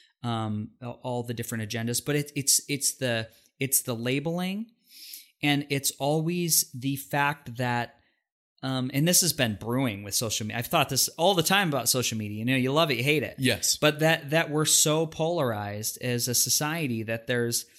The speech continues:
Speaker 1: there's one camp or the other that, you know, the second, and I'm triggered by this, you know,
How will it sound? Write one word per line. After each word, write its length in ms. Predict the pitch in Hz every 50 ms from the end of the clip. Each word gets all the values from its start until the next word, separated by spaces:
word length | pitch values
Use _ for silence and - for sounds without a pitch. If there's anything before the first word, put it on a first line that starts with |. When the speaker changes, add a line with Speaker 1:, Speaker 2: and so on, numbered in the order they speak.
| - - _ _
Speaker 1:
there's 320 | 127 135 135 135 131 120 123
one 520 | 117 110 120 131 139 143 143 147 147 147
camp 580 | - - - 147 147 147 131 110 98 - - - - - _
or 120 | - 123 120
the 180 | 127 127 -
other 380 | 135 143 151 135 127 113 107 104
that, 340 | - 113 110 107 101 - - - - - - _ -
you 140 | 120 123
know, 100 | 123 127
the 80 | 113 123
second, 400 | - - 151 147 147 - 135 123
and 120 | 123 127
I'm 140 | 139 175 220
triggered 300 | - - 170 127 127 117
by 100 | 110 110
this, 420 | 107 110 107 110 - - - - - - - _ _ _
you 80 | 123 127
know, 160 | 123 117